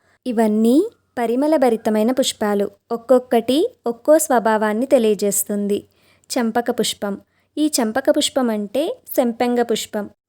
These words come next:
ఈ సెంపెంగ పుష్పం బంగారు వర్ణంలో ఉంటుంది. మృదుత్వానికి సంకేతంగా దివ్య పరిమళంతో ఉంటుంది. చాలా ఆలయాలలో మనం ఈ చెట్లను కూడా చూస్తాము.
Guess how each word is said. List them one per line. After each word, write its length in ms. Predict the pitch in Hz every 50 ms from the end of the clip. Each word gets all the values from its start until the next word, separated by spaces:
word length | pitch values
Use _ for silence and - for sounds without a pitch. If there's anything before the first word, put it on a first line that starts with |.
| _ _ _ -
ఈ 120 | 269 294 302
సెంపెంగ 580 | - - 240 226 226 226 262 254 269 277 285
పుష్పం 540 | 285 - 247 233 - - - 247 254 320 415 - - _ _ 220
బంగారు 460 | 220 220 220 226 233 254 262 269 277
వర్ణంలో 600 | 254 240 226 220 220 220 214 214 208 220 226 240
ఉంటుంది. 600 | 247 233 220 208 - 226 208 208 214 208 214 - - _ _ _ _ _ _ _ _ -
మృదుత్వానికి 760 | 226 240 233 220 277 269 - 285 294 285 285 285 294 285 311
సంకేతంగా 960 | 294 - 240 208 208 202 - 226 220 220 - 226 220 214 220 226 240 302 381 - _ _ _ -
దివ్య 300 | 214 240 220 208 254 302
పరిమళంతో 720 | 302 294 247 233 226 226 220 220 220 214 214 - 233 226 220
ఉంటుంది. 460 | 214 208 196 214 208 202 202 202 214 - _ _ _ _ _ _ _ _ _ -
చాలా 320 | 262 233 226 226 240 262
ఆలయాలలో 800 | 262 254 240 226 226 233 233 226 220 214 214 214 208 233 285 339
మనం 360 | 349 285 240 247 269 349 453 - _ _ _ _ _ _ _ -
ఈ 180 | 262 247 254 247 - 233
చెట్లను 360 | 214 - 233 226 240 240 240
కూడా 260 | - 226 214 220 262
చూస్తాము. 720 | 277 - - 226 - - - - 208 208 214 226 277 359